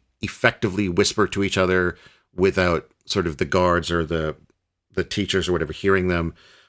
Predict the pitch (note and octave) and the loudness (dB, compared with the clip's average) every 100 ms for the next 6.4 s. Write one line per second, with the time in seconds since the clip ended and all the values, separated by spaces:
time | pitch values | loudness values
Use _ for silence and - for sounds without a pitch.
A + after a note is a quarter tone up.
0 | _ G2 F2+ F#2 D2 G#2 G#2 F2+ - - | _ 0 2 0 2 2 2 2 0 4
1 | F#2 F2+ F#2 F2+ E2+ E2+ - F2+ - F2+ | 4 4 2 2 -2 -2 -2 -2 -2 -2
2 | E2+ G#2 F2 - F#2 - E2+ E2 - F2 | 0 2 0 0 -2 0 0 0 -2 -4
3 | E2 E2 F2 E2 F#2+ F2+ F#2 E2+ - E2+ | -4 -6 -8 -4 -2 -2 -2 -2 -4 -4
4 | E2 D#2 D2+ D#2+ E2 D#2 - D#2+ - D#2 | -4 -4 -4 -6 -4 -4 -4 -8 -4 -4
5 | C#2+ - F2+ - F2 D2 F2 D2+ E2 D2+ | -4 -8 -14 -10 -8 -4 -6 -6 -6 -8
6 | - E2+ C2+ - | -8 -6 -8 -10